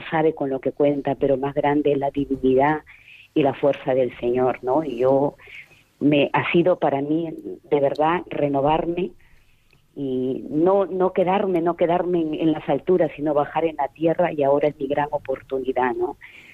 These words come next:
De este gran regalo que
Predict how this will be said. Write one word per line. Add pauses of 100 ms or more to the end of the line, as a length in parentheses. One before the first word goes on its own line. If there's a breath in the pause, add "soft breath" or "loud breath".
(220 loud breath)
De
este
gran
regalo (640 soft breath)
que